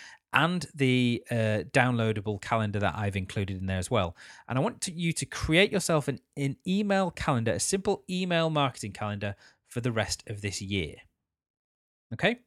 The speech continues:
go ahead and do that now. Click pause. So hopefully you've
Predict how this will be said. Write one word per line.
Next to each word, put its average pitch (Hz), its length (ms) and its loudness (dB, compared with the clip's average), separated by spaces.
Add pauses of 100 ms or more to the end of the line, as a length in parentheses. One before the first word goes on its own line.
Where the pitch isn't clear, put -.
(240)
go 143 120 8
ahead 147 280 4
and 120 100 -6
do 120 160 2
that 117 160 0
now. 98 300 -4 (160)
Click - 160 -2
pause. 90 340 -4 (800)
So 156 260 8
hopefully 214 580 6
you've 160 400 2